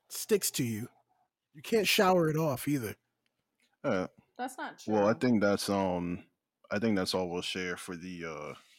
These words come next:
Speaker 2: advice for this episode. But I mean, I mean, going forward though, if anyone would like, you know, some relationship, but relationship advice from the Knowledge Podcast, you want your, you want your questions answered on air, I mean,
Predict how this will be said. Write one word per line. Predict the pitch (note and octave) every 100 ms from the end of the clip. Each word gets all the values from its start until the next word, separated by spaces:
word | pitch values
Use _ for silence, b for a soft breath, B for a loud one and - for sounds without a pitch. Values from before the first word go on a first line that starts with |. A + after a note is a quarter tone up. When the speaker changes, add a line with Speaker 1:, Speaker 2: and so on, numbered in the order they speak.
| b b b _ -
Speaker 2:
advice | G#2+ E2+ F#2+ F#2 - -
for | - G2
this | G2 -
episode. | F#2 - G2+ F2
But | C3+
I | D#3
mean, | D3+ B2+
I | B2+
mean, | A2+ G2
going | G#2+ G2
forward | - G2+ F#2+ D#2+
though, | E2 D2+ b b b _ -
if | G#2+ G#2 G2+ - - - _ _ _ _ _ _ -
anyone | B2 A#2+ A2+ G#2+
would | G2
like, | G2 F#2 -
you | C3+
know, | G#2
some | - G2+
relationship, | G2 G2 F#2 - F#2+ -
but | - F#2+ - -
relationship | A2+ A#2+ C#3 - D#3 - G#2+
advice | G2+ G2+ F#2+
from | F#2
the | F#2
Knowledge | G2 F#2
Podcast, | G2+ F#2 - F2+ F2
you | F2+
want | F#2 F#2+
your, | - F#2+
you | - G2+
want | G#2+ G#2
your | F#2
questions | G2+ - E2+
answered | F#2+ F#2+ F2+ -
on | F#2 F#2+ -
air, | G2 G2 F#2 b b b b b -
I | G#2+
mean, | F#2+ F2+